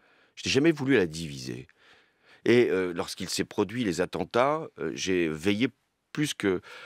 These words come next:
à aucun autre objectif que nous puissions tenir debout ensemble. Donc je sais ce qu'est la fragilité d'une société. J'ai également mesuré l'individualisation, la fragmentation.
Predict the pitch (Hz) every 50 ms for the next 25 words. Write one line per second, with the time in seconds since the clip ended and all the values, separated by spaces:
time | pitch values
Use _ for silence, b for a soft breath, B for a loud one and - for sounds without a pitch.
0 | B B B B B - - 110 110 113 - - - - 160 139 - - 151 147
1 | 160 160 151 - - 104 87 104 110 - - 156 175 - - - 123 117 - -
2 | 85 78 B B B B B B B B B _ _ - - 90 104 113 104 -
3 | - - 120 117 - - - 160 - _ _ _ - 165 160 143 143 151 156 139
4 | - - 104 92 92 123 113 101 123 151 160 - _ - 120 117 107 - - 82
5 | 73 67 - - - - _ _ _ b b b b b b b - 117 113 -
6 | 117 117 - - 226 214 - - - 107 98 92 - - - 95 87 - 82 82
7 | 76 - 71 67 73 71 - - 65 - 71 67 80 76 B B B B B -
8 | 123 151 185 180 196 185 185 185 165 156 151 135 123 147 170 208 226 214 B B
9 | B B B - 107 123 165 175 143 147 151 143 147 131 120 123 120 113 117 110
10 | - - 104 107 107 104 - - 147 151 143 135 143 143 135 117 - 113 - -
11 | - 101 92